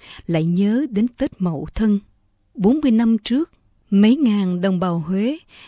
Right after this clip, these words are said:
trong khi mừng lễ rước ông bà, thì đã vĩnh viễn ra đi. Chúng tôi xin gửi đến quý thính giả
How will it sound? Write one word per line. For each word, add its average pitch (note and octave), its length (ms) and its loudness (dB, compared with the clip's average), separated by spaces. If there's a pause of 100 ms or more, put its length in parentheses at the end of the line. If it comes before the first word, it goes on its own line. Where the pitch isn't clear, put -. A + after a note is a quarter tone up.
(120)
trong C4+ 140 0
khi C4+ 180 0
mừng F#3+ 420 0
lễ E3 420 -4
rước - 320 -6
ông A#3+ 260 -2
bà, E3 320 -8 (340)
thì E3 340 -2 (280)
đã G3 180 -4
vĩnh F3 340 -2
viễn F#3 380 -2
ra A3+ 260 -2
đi. G3+ 280 -2 (640)
Chúng C#4 140 4
tôi A#3 320 4
xin A#3+ 420 2
gửi E3 220 -2
đến G3+ 320 0
quý B3+ 140 -2
thính C#4 240 0
giả E3 360 -4